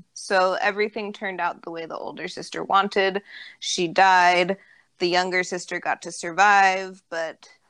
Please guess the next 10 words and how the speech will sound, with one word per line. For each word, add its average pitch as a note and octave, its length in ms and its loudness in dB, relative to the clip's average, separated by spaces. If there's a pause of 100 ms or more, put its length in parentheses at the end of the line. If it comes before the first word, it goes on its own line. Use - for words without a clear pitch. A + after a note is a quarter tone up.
(640)
you F#3+ 80 -14
know, F3 100 -8
I F#3 100 -2
don't E3 140 -8
know. C3 200 -14 (640)
That B3 140 0
was G#3+ 160 -10
my A#2 200 -14
least - 280 -20
favorite - 360 -16